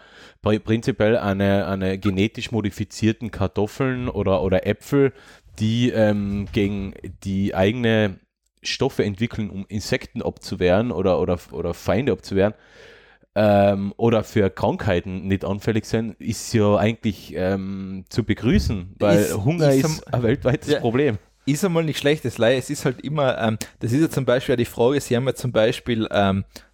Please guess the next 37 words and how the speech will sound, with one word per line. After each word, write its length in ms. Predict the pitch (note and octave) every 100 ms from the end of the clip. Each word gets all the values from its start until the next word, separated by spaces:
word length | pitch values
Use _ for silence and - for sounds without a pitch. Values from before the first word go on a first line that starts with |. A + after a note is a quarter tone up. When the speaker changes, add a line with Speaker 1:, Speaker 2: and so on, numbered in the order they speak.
| _
Speaker 2:
da 120 | E2
arbeitet 340 | F2 A#2 G#2
ja, 60 | G2+
glaub 180 | - G2+
ich, 60 |
Bill 200 | - G#2 G#2
Gates 320 | G2+ - -
so 80 | G#2+
dran, 380 | F#2 G2+ A#2+ -
ähm, 240 | G#2+ G#2 G2
er 200 | - G2
will 140 | A2+ C3
ja 160 | A#2+
so 160 | - -
quasi 380 | - G#2+ G#2+ A2+
Moskitos 640 | G#2 - - D#3+ D3 A#2+
modifizieren 760 | A2 G#2+ G#2 A2+ - - G#2+ C#3
im 120 | A#2+
Labor, 540 | G#2+ G#2 F#2+ A2 E3+ - _ _ _ _
die 80 | A2+
sich 240 | - C3
dann 280 | - A#2+ A#2+
mit, 280 | A2+ G#2+ - -
ähm, 300 | G2+ G2 G2
normalen 440 | G#2+ G2+ F#2 C#3
Moskitos 600 | C#3 A2+ - C3+ C#3+ B2+
fortpflanzen, 800 | - A2+ C#3+ - - G#2+ C3 -
um, 400 | - A2+ A2 G#2+ -
ähm, 360 | F#2+ G2 G2
Malaria. 340 | F#2+ G2+ F#2+ B2
Speaker 1:
Malaria 240 | A2+ G2+ - - - -
auszurotten. 320 | F#2+ - A#2
Speaker 2:
Lei-, 500 | B2 C3+ F#2+ F2 F#2
das 160 | B2+ F#2+
Problem 400 | F2+ A#2+ A#2 F3+
ist 160 | D#3
halt, 300 | B2 C3+ -